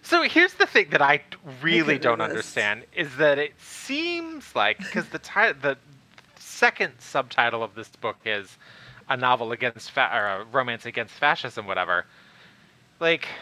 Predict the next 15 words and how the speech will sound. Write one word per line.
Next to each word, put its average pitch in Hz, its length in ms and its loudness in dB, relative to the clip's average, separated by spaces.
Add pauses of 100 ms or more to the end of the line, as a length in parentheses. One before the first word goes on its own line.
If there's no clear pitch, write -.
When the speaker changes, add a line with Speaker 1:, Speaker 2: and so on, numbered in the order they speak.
(880)
Speaker 1:
this, 180 180 -6 (380)
this 165 200 -4
writer 175 520 4 (720)
is 202 340 0
against 139 540 -2
fascism 135 600 -2
and 117 160 -10
seems 151 440 -10
to 123 160 -8
be 117 580 -8 (1160)
politically 135 640 -2
liberal, 104 680 0
and 113 180 -6
that 110 120 -4
they're, 101 340 -4